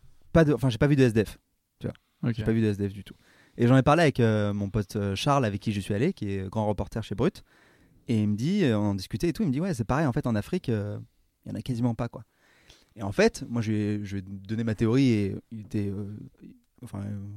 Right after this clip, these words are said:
Speaker 1: après, ah, pour, pour, c'est une bonne piste. C'est qu'en fait, là-bas, vu qu'il y a des communautés,
Speaker 2: Mhm.
Speaker 1: on prend soin des uns des autres, les uns des autres, tu vois. Et que, bah, si quelqu'un devient S D F, bah, c'est toujours, il a toujours de la famille ou il a toujours, euh,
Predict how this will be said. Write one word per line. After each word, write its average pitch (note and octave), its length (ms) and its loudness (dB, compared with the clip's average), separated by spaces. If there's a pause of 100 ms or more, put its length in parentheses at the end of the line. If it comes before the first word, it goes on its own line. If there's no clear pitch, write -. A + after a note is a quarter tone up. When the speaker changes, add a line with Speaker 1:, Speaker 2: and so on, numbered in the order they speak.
(120)
Speaker 1:
après, - 300 -2
ah, A#2 140 -2 (200)
pour, - 220 4
pour, B2+ 220 4
c'est C3+ 80 2
une A#2+ 60 4
bonne C3+ 140 6
piste. - 320 0 (580)
C'est - 120 -6
qu'en A#2 140 0
fait, G3 160 2
là-bas, D3 300 4
vu A#2 220 -2
qu'il E3+ 100 0
y - 20 4
a - 20 4
des A#2+ 100 -2
communautés, C#3 520 4 (480)
Speaker 2:
Mhm. B2+ 260 2
Speaker 1:
on C3+ 80 4
prend G3 200 4
soin G#3 320 0
des D3 180 2
uns D3 60 2
des C3+ 140 0
autres, - 200 -12 (380)
les A#2 120 -2
uns B2+ 80 2
des A#2 80 0
autres, A2+ 140 -6
tu - 80 -4
vois. D3+ 140 2 (340)
Et A#2+ 80 -2
que, D3 120 2
bah, B2+ 140 0
si - 140 -6
quelqu'un F3 300 0
devient C3+ 260 2
S A2 100 -2
D F#3+ 180 4
F, - 60 -12
bah, A2+ 100 0
c'est A#2 260 -4
toujours, F3 360 0
il A#2+ 60 4
a A2+ 60 2
toujours D#3 180 2
de C#3+ 80 6
la C#3 80 8
famille F3+ 440 6
ou D3+ 100 4
il B2 100 4
a A#2 60 2
toujours, D3+ 440 0
euh, A2+ 120 0